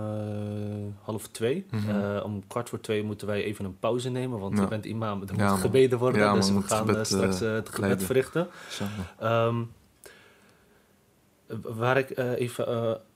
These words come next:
Speaker 1: we kunnen alvast wel beginnen en dan hoop ik dat we een van de drie onderwerpen kunnen behandelen.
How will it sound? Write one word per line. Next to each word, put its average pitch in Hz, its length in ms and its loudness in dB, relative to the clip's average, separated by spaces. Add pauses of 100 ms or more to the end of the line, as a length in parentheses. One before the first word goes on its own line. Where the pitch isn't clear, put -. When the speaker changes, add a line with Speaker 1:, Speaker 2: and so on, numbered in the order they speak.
(180)
Speaker 1:
we 110 120 -12
kunnen 131 220 2
alvast 127 300 0
wel 113 180 2
beginnen 120 340 0
en 135 60 0
dan 117 120 0
hoop 113 200 0
ik 98 120 -4
dat 107 160 -2
we 104 420 0
een 110 180 -2
van 107 200 -4
de 101 280 -2
drie 104 200 -4
onderwerpen 98 380 -4
kunnen 95 500 -8
behandelen. 117 480 -2